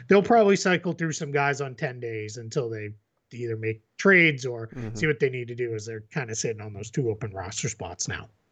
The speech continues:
Speaker 2: Uh, the Suns also waived Chandler Hutchinson. Uh,
Speaker 1: Yep.
Speaker 2: Hut-, Hutchison. No
Speaker 1: Yeah,
Speaker 2: N in
Speaker 1: I
Speaker 2: there.
Speaker 1: open every time,
Speaker 2: I
Speaker 1: too.
Speaker 2: know, I do it all the time. But, um, but
Speaker 1: I played
Speaker 2: that's
Speaker 1: for a Little League baseball team that was sponsored by Hutchinson Realty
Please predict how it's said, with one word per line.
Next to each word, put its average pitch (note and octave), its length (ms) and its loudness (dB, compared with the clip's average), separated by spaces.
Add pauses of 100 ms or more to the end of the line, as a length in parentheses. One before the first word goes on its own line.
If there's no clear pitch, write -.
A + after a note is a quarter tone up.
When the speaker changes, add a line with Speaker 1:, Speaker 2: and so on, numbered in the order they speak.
(360)
Speaker 2:
Uh, A#2+ 240 6
the A2+ 140 0
Suns D#3 340 4
also C3+ 280 4
waived B2 500 0
Chandler A2 280 -2
Hutchinson. A#2+ 580 -2 (220)
Uh, G#2 300 -2
Speaker 1:
Yep. D#3 160 6
Speaker 2:
Hut-, C3+ 180 -2
Hutchison. A#2+ 680 0 (400)
No A#2 80 -4
Speaker 1:
Yeah, F#2+ 80 -4
Speaker 2:
N G#2+ 140 -4
in - 40 -2
Speaker 1:
I D3+ 120 6
Speaker 2:
there. B2 300 -2 (320)
Speaker 1:
open A2 140 -14 (160)
every G#2+ 240 -18
time, G2+ 240 -20 (100)
Speaker 2:
I G2 100 -8
Speaker 1:
too. G2 40 -4
Speaker 2:
know, F#2 220 -6
I A2 80 -4
do G#2+ 160 -2
it G#2 80 -4
all G#2 100 0
the G#2 60 -6
time. F#2 200 -8
But, B2 240 0
um, A#2+ 440 2 (120)
but - 380 4
Speaker 1:
I - 60 2
played D#3 380 4
Speaker 2:
that's C#3+ 140 -8
Speaker 1:
for D3+ 140 -6
a C#3+ 60 -2
Little D3 260 -4
League D3+ 180 -6
baseball C3+ 460 -6
team D3+ 400 -6
that B2+ 100 -6
was A#2 120 -8
sponsored B2+ 420 -4
by A2+ 140 -6
Hutchinson C3+ 680 -6
Realty B2+ 520 2